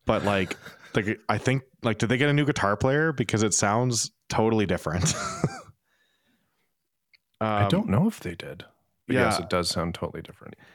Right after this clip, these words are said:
Speaker 1: And, like, the vocals are weak, which has been the trend for Bullet for My Valentine for a while.
Speaker 2: Yeah, what happened to Matt Tuck's voice? Can we just talk about that?
Speaker 1: Um,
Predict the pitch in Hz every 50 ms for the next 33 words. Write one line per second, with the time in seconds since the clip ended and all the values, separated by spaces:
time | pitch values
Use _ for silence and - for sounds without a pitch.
0 | - _ _ _ _ - _ - 123 123 120 117 113 107 - - 120 113 110 -
1 | - 117 104 95 113 123 147 143 - 165 165 160 151 135 - - - - _ _
2 | _ _ _ _ _ _ _ _ _ - 123 117 104 90 - - _ _ _ 131
3 | 113 104 107 101 95 98 - - - - - - _ - 143 123 - - - -
4 | - - 113 113 101 - - 113 107 104 98 - - 113 104 101 101 104 104 -
5 | - - - - 110 98 101 98 95 87 - 101 92 92 90 90 95 90 101 95
6 | 92 85 - 92 90 87 82 82 82 80 78 90 101 101 - _ _ _ _ _
7 | _ _ _ _ _ _ _ _ _ _ _ - - - - 101 95 101 113 165
8 | 190 - - 240 - - 156 120 - 104 95 95 92 92 - - - - 90 87
9 | - - - 85 80 71 65 - - - - - - _ _ - 117 113 123 127
10 | 131 131 - - 101 104 - 110 107 107 107 - 113 113 117 113 - - - _
11 | _ _ _ _ _ _ _ _ _ _ _ _ _ - 127 127 131 135 139 135
12 | 131 117 113